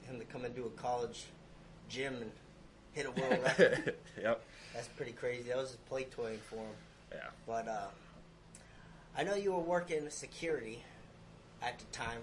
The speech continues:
Speaker 1: I remember when I met you, you're doing a security job.
Speaker 2: Mm-hmm.
Speaker 1: Uh, you still doing any of that, or are you totally different now?
Speaker 2: Yeah, no, I, I don't, I stopped doing that. I was doing that in the meantime 'cause I was interning at the gym. So I was just doing something, like, kinda, 'cause, like, with that, it's, like, a really flexible schedule, so I kinda just, like, work,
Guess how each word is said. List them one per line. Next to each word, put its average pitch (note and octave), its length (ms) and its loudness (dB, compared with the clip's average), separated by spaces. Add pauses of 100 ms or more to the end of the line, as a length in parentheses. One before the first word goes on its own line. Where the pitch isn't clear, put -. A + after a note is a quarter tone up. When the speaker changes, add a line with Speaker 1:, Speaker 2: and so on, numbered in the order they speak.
Speaker 1:
I B2 40 -4
remember C3 220 -2
when B2+ 140 0
I B2 60 -2
met B2 300 -2
you, A#2+ 100 -6
you're A#2 140 -6
doing A#2 260 0
a A#2 40 -2
security A2+ 600 -6
job. G#2+ 320 -2 (160)
Speaker 2:
Mm-hmm. G2 200 -4 (400)
Speaker 1:
Uh, A2 220 -4
you A2+ 140 -6
still D#3 300 6
doing D3+ 240 4
any D3+ 280 4
of C3+ 60 -6
that, E3 300 6
or D3+ 60 2
are C3 60 -2
you B2 160 -4 (220)
totally C3+ 300 -2
different C3+ 380 -4
now? C#3 400 0
Speaker 2:
Yeah, A2 200 10
no, G#2+ 120 8
I, A2+ 220 10
I B2+ 100 12
don't, C3+ 180 12
I A#2+ 80 8
stopped C#3+ 260 10
doing A#2+ 180 6
that. G#2+ 280 8
I A2 100 10
was B2+ 120 8
doing C3+ 200 4
that A#2 340 8
in G#2+ 80 0
the G#2 60 0
meantime G2+ 420 2
'cause G2 160 -2
I F#2+ 60 6
was F2+ 180 2
interning F#2+ 420 0
at E2+ 80 -2
the F2+ 60 -8
gym. F2+ 320 0 (300)
So G2 120 6
I - 20 10
was F#2 100 6
just - 120 -6
doing G2 120 4
something, F2+ 320 2
like, F2 160 2
kinda, F2+ 360 2
'cause, G#2 140 -4
like, G2 180 6 (360)
with A#2+ 120 4
that, B2 200 12
it's, A2+ 120 8
like, G#2 80 6
a F#2+ 60 -2 (140)
really G2 180 4
flexible F#2 380 2
schedule, F#2+ 440 4
so F2+ 200 6
I E2 100 4
kinda F2 220 2
just, F2 160 -4
like, E2 140 0
work, F2 180 4